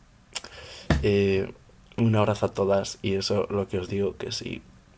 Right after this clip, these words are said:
tenéis cualquier cosa, que se sintís inquietas o tal, que no dudéis en hablarme, que no muerdo, que n-, yo no voy a opinar sobre nadie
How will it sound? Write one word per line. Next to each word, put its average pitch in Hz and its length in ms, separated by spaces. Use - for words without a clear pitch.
tenéis 95 200
cualquier 98 380
cosa, 101 260
que 95 120
se 90 80
sintís 95 680
inquietas 98 680
o 98 240
tal, 104 380
que 107 100
no 95 140
dudéis 92 340
en 98 80
hablarme, - 460
que 98 540
no 101 140
muerdo, - 360
que 95 220
n-, 95 280
yo 104 120
no 104 100
voy 113 120
a 110 40
opinar 95 280
sobre 95 280
nadie 113 480